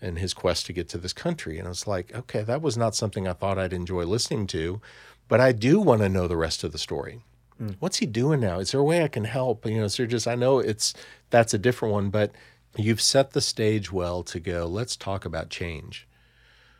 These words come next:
Speaker 1: And shipping a podcast every week is really hard work and takes a lot of time. And,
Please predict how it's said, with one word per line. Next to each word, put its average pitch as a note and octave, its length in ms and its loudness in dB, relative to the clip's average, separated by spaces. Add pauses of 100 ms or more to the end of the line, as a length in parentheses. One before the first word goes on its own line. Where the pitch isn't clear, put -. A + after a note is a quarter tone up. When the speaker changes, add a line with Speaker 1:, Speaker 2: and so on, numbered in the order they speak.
(180)
Speaker 1:
And G2+ 180 0
shipping B2+ 480 2
a G2+ 40 0
podcast G2 580 -2
every E2 180 -2
week E2+ 300 -2
is D#2+ 160 -8
really F2+ 360 -2
hard D#2+ 240 -6
work D2+ 280 -8
and D#2+ 120 -10
takes E2 220 -8
a E2+ 80 -8
lot D#2+ 160 -8
of D#2+ 80 -16
time. F2 400 -10
And, F2+ 240 -14